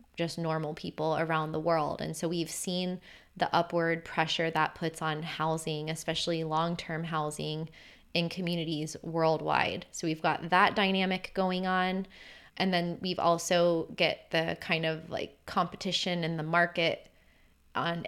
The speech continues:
Airbnb compared to hotels, where all of a sudden the prices of, well, not all of a sudden, but over the years, the prices of Airbnbs become more, the same or more than getting a hotel room, which originally it was supposed to be less.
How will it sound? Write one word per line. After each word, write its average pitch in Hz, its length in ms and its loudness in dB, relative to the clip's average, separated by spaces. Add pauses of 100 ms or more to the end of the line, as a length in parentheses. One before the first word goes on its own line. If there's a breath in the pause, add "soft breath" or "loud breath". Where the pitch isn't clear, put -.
Airbnb 165 840 2
compared 165 400 0
to - 80 -2
hotels, 160 960 2 (300 soft breath)
where 160 320 4
all 175 180 6
of 165 80 0
a 175 60 0
sudden 165 320 -2
the 160 60 -4
prices 156 500 -4
of, 156 240 0
well, 170 100 -4
not 165 120 -2
all 165 140 2
of 156 80 -4
a 160 40 -6
sudden, 156 260 -2
but 156 140 0
over 170 180 0
the 165 100 -4
years, 151 280 0
the 151 80 -2
prices 160 400 -2
of 151 280 0 (380 soft breath)
Airbnbs 165 800 0
become 160 680 -4 (120)
more, 170 640 0 (300)
the 180 80 2
same 185 340 2
or 175 240 0
more 160 580 0 (220)
than 165 160 0
getting 165 260 -2
a 160 60 -2
hotel 170 480 0
room, 156 400 -2 (480 soft breath)
which 175 440 2
originally 185 640 2
it 156 40 0
was 165 120 0
supposed 180 240 -2
to 175 60 -10
be 160 160 -4
less. 156 500 4